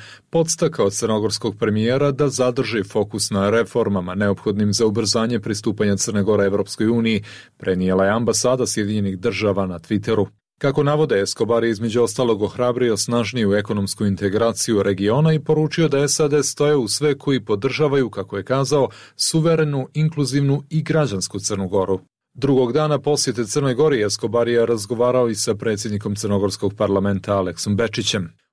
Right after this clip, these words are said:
U razgovoru sa ministrom financija Milojkom Spajićem, Escobar je potvrdio snažnu podršku projektu Crna Gora radi i programu Evropa Sad. Spajić je na Twitteru napisao da su ekonomija i bolji životni standard građana bili u fokusu razgovora,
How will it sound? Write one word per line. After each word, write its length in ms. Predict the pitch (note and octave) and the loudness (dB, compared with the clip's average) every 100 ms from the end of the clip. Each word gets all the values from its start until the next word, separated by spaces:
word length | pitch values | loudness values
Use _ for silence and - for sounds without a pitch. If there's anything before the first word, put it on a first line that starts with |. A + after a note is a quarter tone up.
| _ | _
U 80 | A2 | 0
razgovoru 420 | G2+ F#2 G2+ G2+ | 0 2 2 2
sa 160 | - A2 | 2 0
ministrom 400 | G#2+ G2+ A2+ G#2 | 0 0 0 0
financija 500 | A#2 B2 B2 - A2+ | 2 2 2 2 2
Milojkom 440 | A2 A2 G2+ G#2+ | 2 2 2 -2
Spajićem, 500 | G#2 C#3+ D3 C#3 C3+ A2 - - _ | -2 0 0 0 -2 -6 -16 -20 _
Escobar 380 | E3+ D#3+ E3 D#3+ | -2 2 4 4
je 120 | D#3 | 2
potvrdio 480 | C#3+ C#3 C#3 C#3 C3 | 0 -2 0 2 0
snažnu 400 | - G#2 F#2+ G2 | 0 -2 -2 -2
podršku 460 | B2 B2 G#2+ - G2+ | 0 0 0 -2 -2
projektu 460 | A2+ A#2+ - A#2 | 2 0 0 -6
Crna 300 | G#2+ A#2 G#2 | -4 -2 0
Gora 400 | G2 G#2+ G2+ G#2+ B2 | 2 2 2 0 -2
radi 540 | B2 C3+ C3+ C3+ C3 | 0 0 0 0 -2
i 60 | C3 | -2
programu 640 | - G2+ F#2+ A2+ G#2+ A2 A2 | 0 0 2 0 0 -4 -6
Evropa 420 | G2+ F#2 F#2 G#2+ | -6 -6 -4 -2
Sad. 360 | - C3 G#2 - _ _ | 0 0 -2 -6 _ _
Spajić 400 | - - A2 G#2 | -10 -2 0 2
je 60 | A#2 | 0
na 100 | A2 | 0
Twitteru 360 | A#2+ C3+ C3 A#2+ | 0 0 0 0
napisao 480 | A2 C3+ C3+ D#3+ | 0 0 0 2
da 120 | A#2 G#2+ | 2 0
su 160 | A#2+ | 0
ekonomija 520 | G#2 A#2 C3 C#3+ C3+ | 0 0 0 0 2
i 100 | G#2 | 0
bolji 280 | G2+ A#2 A2+ | 2 0 2
životni 360 | G2 A#2+ G#2+ G#2 | 0 -2 -2 -4
standard 520 | - D3 D3 A#2+ F#2+ | 0 0 2 0 0
građana 460 | C#3 D3 C3+ C3+ A#2+ | 0 0 2 0 2
bili 200 | D#3+ E3+ | 2 0
u 80 | |
fokusu 460 | D#3+ A#2+ A2+ - A#2 | 0 -2 -2 -2 0
razgovora, 540 | A#2 G2+ A2+ A2 G#2+ | 0 2 2 2 2